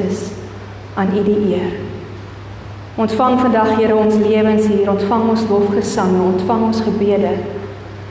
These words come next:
en mag dit aanneemlik wees vir u, Here. Die Here kom groet elkeen van julle vanmôre. Genade, barmhartigheid en vrede van God ons almagtige Vader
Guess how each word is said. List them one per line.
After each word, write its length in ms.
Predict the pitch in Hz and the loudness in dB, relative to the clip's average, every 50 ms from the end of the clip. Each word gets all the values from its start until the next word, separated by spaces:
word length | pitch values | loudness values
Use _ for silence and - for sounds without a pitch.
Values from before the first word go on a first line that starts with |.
| - | -4
en 160 | 226 220 208 208 | -2 0 2 2
mag 160 | 208 208 208 220 | 2 2 2 0
dit 80 | - - 220 | 0 0 2
aanneemlik 440 | 208 202 208 208 208 208 214 214 208 190 | 2 2 4 4 4 2 2 2 2 0
wees 280 | 180 175 180 180 - - - | 0 -2 -2 -4 -4 -2 -2
vir 160 | 190 185 190 | -2 -2 0
u, 80 | 190 180 165 | -2 -2 -2
Here. 260 | 170 170 - 196 185 180 - - - - - - - - - - - - - - - - - - - - - - - - | -2 -4 -6 -6 -8 -8 -10 -12 -14 -14 -14 -14 -14 -16 -16 -16 -16 -16 -16 -16 -16 -16 -16 -16 -10 -10 -10 -10 -8 -2
Die 140 | - 233 233 | 2 4 4
Here 160 | 233 240 240 233 | 4 4 4 4
kom 140 | 247 247 240 | 4 4 4
groet 220 | 254 262 247 226 220 | 2 2 2 4 4
elkeen 320 | 220 214 220 220 233 220 226 | 4 4 4 4 2 2 2
van 160 | 233 226 214 196 | 2 2 2 4
julle 160 | 190 196 196 | 4 2 2
vanmôre. 480 | - 220 208 196 185 185 185 180 180 185 185 185 185 - - - - - - - - - - - | 2 2 2 2 2 2 2 2 0 -2 -2 -2 -4 -6 -8 -10 -12 -12 -14 -14 -14 -14 -10 -2
Genade, 540 | - 240 240 233 233 233 233 240 240 247 254 226 247 | 0 2 4 4 4 4 4 4 4 4 4 4 4
barmhartigheid 880 | 214 220 233 226 214 208 208 220 214 214 208 214 - 226 220 214 214 226 | 4 4 4 4 4 4 4 4 4 2 2 2 2 2 2 2 2 2
en 160 | 233 233 233 233 233 - | 4 4 2 2 0 0
vrede 400 | 240 202 202 185 190 180 165 - 185 - - - - - - - - - - - - - - - | 2 2 2 4 4 2 2 0 0 -2 -2 -4 -6 -8 -10 -10 -12 -14 -14 -14 -14 -14 -4 0
van 160 | 226 220 214 214 214 | 0 2 2 2 2
God 220 | 269 269 277 269 247 | 2 2 4 4 2
ons 100 | - 247 226 | 2 2 2
almagtige 540 | 214 214 214 208 214 214 - - - - - | 2 2 2 2 2 2 0 0 -2 -4 -2
Vader 460 | - 202 185 185 185 185 180 180 185 | 0 0 2 2 2 2 0 -2 -2